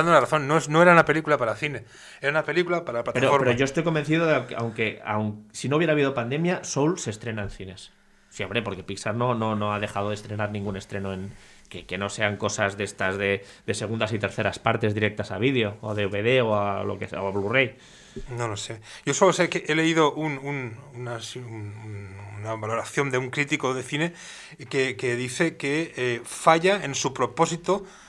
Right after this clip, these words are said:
Speaker 1: que es el de emocionar. La película no emociona, no es una película de Pixar a la usanza. No
Speaker 2: Es
Speaker 1: es
Speaker 2: que para
Speaker 1: a-
Speaker 2: mí hubiera emocionado más con el final que te he dicho yo.
Speaker 1: Claro, obviamente.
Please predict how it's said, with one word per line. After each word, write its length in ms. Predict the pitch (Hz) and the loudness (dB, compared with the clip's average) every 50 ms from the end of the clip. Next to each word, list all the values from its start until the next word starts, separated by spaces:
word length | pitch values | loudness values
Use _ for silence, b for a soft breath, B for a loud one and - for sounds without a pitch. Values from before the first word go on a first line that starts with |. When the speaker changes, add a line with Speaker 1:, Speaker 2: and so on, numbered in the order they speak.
| B B B B B _ _ _ _ _ | B B B B B _ _ _ _ _
Speaker 1:
que 100 | - 131 | -2 0
es 120 | 123 175 | 2 2
el 100 | 175 165 | 2 2
de 60 | 156 | 2
emocionar. 520 | 131 131 110 104 - 117 110 113 104 107 - | 2 2 2 0 -2 -2 0 0 0 0 2
La 120 | 123 120 113 | 0 0 2
película 320 | 127 127 151 151 175 165 | 2 -2 -2 2 4 4
no 160 | 151 147 151 | 6 6 6
emociona, 560 | 151 151 143 131 - - 127 113 107 101 104 - _ | 6 4 2 0 -2 -2 -4 -4 -4 -6 -8 -10 _
no 140 | 143 151 151 | 0 0 0
es 160 | 139 - - | 0 0 -2
una 120 | 135 123 | -2 -2
película 460 | - 123 123 127 123 127 123 123 120 B B B B B B B B | -2 -4 -6 -4 0 2 2 2 2 B B B B B B B B
de 320 | - 143 127 127 127 131 127 | -20 -12 -4 0 2 2 0
Pixar 560 | 127 - - _ 156 151 - - 170 147 143 | 0 -8 -6 _ -2 0 4 6 8 8 8
a 60 | 127 123 | 8 6
la 80 | 120 | 6
usanza. 460 | 120 113 - - 139 135 123 - 104 | 4 4 6 6 6 6 6 0 -2
No 80 | 110 131 | 2 4
Speaker 2:
Es 60 | 139 143 | 6 8
Speaker 1:
es 40 | 139 | 8
Speaker 2:
que 60 | 180 | 10
para 200 | 165 175 170 170 | 10 12 10 10
Speaker 1:
a- 60 | 170 | 10
Speaker 2:
mí 280 | 180 196 202 214 208 - | 10 10 10 10 8 6
hubiera 220 | - 147 160 156 160 | 6 6 8 8 8
emocionado 480 | 160 165 160 - 160 156 160 156 156 | 6 4 4 4 4 6 6 6 6
más 220 | 156 156 160 160 - | 6 4 2 2 2
con 140 | - 160 | 0 2
el 100 | 147 139 | 2 2
final 260 | 131 - 131 139 143 139 | 2 2 2 2 4 4
que 80 | 151 | 4
te 100 | 135 143 | 2 4
he 40 | 131 | 2
dicho 240 | 120 92 - - 80 | 0 0 -4 -6 -6
yo. 200 | 82 101 107 - - | -6 -6 -6 -4 -4
Speaker 1:
Claro, 240 | 113 101 120 117 | -4 -6 -4 -2
obviamente. 500 | - 127 120 120 143 160 156 - - - | 0 2 2 4 4 4 4 2 -2 -4